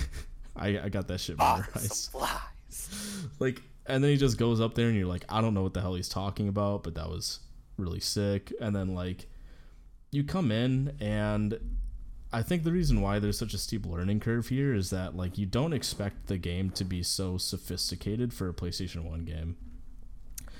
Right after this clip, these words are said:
Speaker 2: Uh, no.
Speaker 1: Like, the, uh, like, obviously for today's standards, the guards are really stupid, but
Speaker 2: They see about ten feet in front of them.
Speaker 1: For a PlayStation one era game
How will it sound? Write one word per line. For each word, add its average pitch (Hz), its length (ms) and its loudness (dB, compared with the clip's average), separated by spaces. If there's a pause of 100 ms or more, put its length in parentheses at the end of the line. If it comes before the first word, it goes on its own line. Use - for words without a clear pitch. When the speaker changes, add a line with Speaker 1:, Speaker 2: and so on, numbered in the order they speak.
(180)
Speaker 2:
Uh, 120 280 2
no. 117 340 2 (480)
Speaker 1:
Like, 113 200 0
the, 110 180 0 (180)
uh, 107 100 -6 (360)
like, 117 260 2
obviously 135 300 2
for 139 120 0
today's 95 340 0
standards, 101 500 0
the 98 80 -2
guards 85 480 -4 (100)
are 87 340 -2 (100)
really 117 360 2
stupid, 82 500 -4 (420)
but 92 300 2 (920)
Speaker 2:
They 135 140 -4
see 147 580 -4
about 123 460 4
ten 135 220 -4
feet 120 200 -6
in 107 100 -10
front 98 240 -2
of 90 220 -6
them. 87 80 -20 (440)
Speaker 1:
For 123 120 4
a 104 60 2
PlayStation 120 580 4
one 101 200 8
era 107 300 2
game 90 540 -2